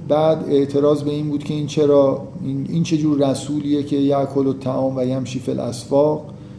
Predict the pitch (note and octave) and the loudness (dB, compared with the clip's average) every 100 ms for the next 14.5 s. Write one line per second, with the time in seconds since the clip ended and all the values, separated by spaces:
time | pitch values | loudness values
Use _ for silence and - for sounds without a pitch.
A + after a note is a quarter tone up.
0 | - - - - C3+ C3+ C3 - B2+ B2 | -18 -16 -16 -8 -6 -4 -6 -6 -6 -4
1 | A#2+ B2 B2+ C3 C3 B2 C3 B2 A#2+ - | -4 -2 -2 0 -2 -4 -4 -4 -6 -14
2 | - - - - - - - - B2+ B2+ | -16 -18 -18 -18 -18 -18 -14 -4 -2 2
3 | D3 D3+ C3 C3+ C3 B2+ B2 B2 B2 B2+ | 0 0 -2 0 0 0 -2 -4 -2 -2
4 | A#2+ B2 C3 B2 C#3+ E3 D#3+ D3+ D3 D3 | -2 -2 -2 2 2 2 0 0 0 -2
5 | - - - - - - - - - - | -4 -14 -18 -18 -18 -18 -18 -18 -18 -10
6 | B2 D#3 F#3 F3+ F3+ E3+ F3+ - F3 F3+ | 2 4 4 4 2 2 0 4 8 8
7 | F3 E3+ E3+ - - - - C#3 C#3 C#3 | 10 6 2 -10 -14 -16 -6 -2 0 4
8 | D#3 E3 E3 - - - - C#3+ C#3 C3+ | 6 6 4 0 -10 -16 0 2 4 2
9 | - E3 F3 F3+ E3+ F3 - - C#3 D3+ | 2 4 6 4 0 -2 -8 -12 -2 0
10 | D3+ D3+ C#3+ C#3+ C#3+ C#3+ - - - - | 2 2 2 2 0 -2 -10 -16 -16 -16
11 | - - - - - - - - - - | -18 -16 -16 -16 -16 -16 -16 -16 -18 -18
12 | - - - - B2+ C#3 D3 C#3+ D3+ D#3 | -18 -18 -16 -6 -2 2 4 4 4 6
13 | E3+ D#3+ D3 - D#3+ E3 F3 E3 E3 E3 | 6 6 6 4 0 2 0 -2 -2 -2
14 | E3 - E3 E3 E3 | -4 0 2 2 2